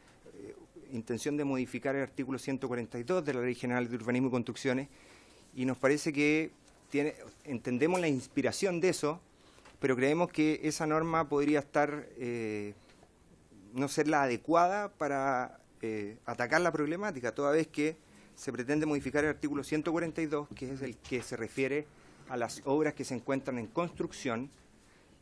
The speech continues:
y debiera ser más bien el ciento cuarenta y cinco, que habla de que una obra no podrá ser utilizada o habitada una vez que cuente con la recepción definitiva.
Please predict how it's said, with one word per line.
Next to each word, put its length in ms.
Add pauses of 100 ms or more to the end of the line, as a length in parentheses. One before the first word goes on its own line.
(140)
y 80
debiera 340
ser 200
más 120
bien 200
el 100
ciento 420
cuarenta 340
y 40
cinco, 400
que 100
habla 600
de 140
que 400
una 720 (400)
obra 400
no 120
podrá 360
ser 360
utilizada 600
o 80
habitada 520
una 220
vez 140
que 140
cuente 280
con 140
la 60
recepción 480
definitiva. 640